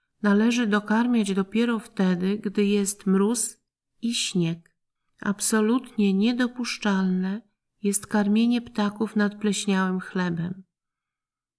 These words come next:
Szkodzi im dokładnie tak samo jak ludziom.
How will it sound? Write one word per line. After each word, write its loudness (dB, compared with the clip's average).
Szkodzi 0
im 4
dokładnie 0
tak -6
samo 2
jak -2
ludziom. -2